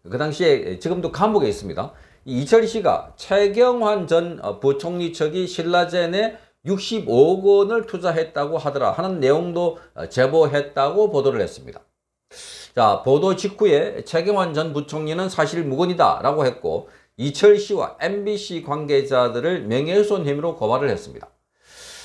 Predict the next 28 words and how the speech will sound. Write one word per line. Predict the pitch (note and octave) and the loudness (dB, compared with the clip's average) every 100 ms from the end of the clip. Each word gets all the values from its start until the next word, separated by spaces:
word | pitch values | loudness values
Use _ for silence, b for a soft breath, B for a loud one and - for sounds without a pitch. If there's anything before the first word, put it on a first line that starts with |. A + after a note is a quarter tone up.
| B | B
자, | - A2+ A2 | 0 2 6
그런데, | G#3 F#3 A#2+ C#3 G#2 - - | 4 4 2 2 2 -2 -10
에, | E2+ E2+ | -6 -6
이 | C#3 C#3+ - | -4 -4 -4
엠비씨 | A#3 B3 B3+ A#3 G3 - | -4 -2 -4 -6 -8 -6
측에는, | D#3+ A#2 F2+ F#2 F2+ G2 G#2 G#2 D3 E3+ - | -4 0 0 0 -4 -2 2 2 0 -4 -4
어, | G2+ - | -4 0
이 | G3+ G3+ - _ _ - | -2 -2 -10 _ _ -6
담당 | A#2 D3 D#3 F3 F#3+ F#3+ C#3 | -4 -2 0 2 2 -2 -8
이 | C#3 | -8
기자가, | F3+ E3+ F3+ E3 B2 F#2 C#3+ - | -6 0 0 2 2 0 0 -4
어, | G2 F#2+ G2 | -4 -2 -4
이 | G#2 | -6
자신은 | - F3+ F#3+ - A3 A3 G#3+ G#3+ A#3+ A#3 - | -2 -2 -2 -4 -2 0 0 0 -2 -6 -6
이 | E3 E3 | -8 -4
보도가 | C3+ C#3 D#3+ F3 E3 E3 C3 | 2 2 2 -2 0 0 2
아니라고 | G2+ F3 A3+ F3+ | 0 0 0 0
했는데 | C3+ A2 G#2+ G2+ B B - | -2 -2 -2 -2 B B -8
윗선에서 | D3 G3 B3 A3+ - G#3 | -4 2 2 2 0 0
시켜서 | G#3 D4 - A#3 A3+ - | 0 -6 -4 -4 -2 -2
보도했다 | D3+ C#3 C3+ - G2+ | 0 2 2 0 -4
이런, | - G3+ G#3 - | 0 0 0 -2
어, | D#3+ | -10
주장을 | D#3 D3+ B2+ G2+ | -8 -6 -4 -4
했던 | - D#2+ | -8 -10
것입니다. | C#2 - - - _ b b - | -12 -14 -20 -20 _ b b 0
그런데 | G3 D3 B2 C3 - - _ - | 2 2 2 2 2 -10 _ -14
엠비씨는, | - F#3+ G3 F#3+ D#3+ E3 A3 | -6 -2 -2 -2 -4 -6 -6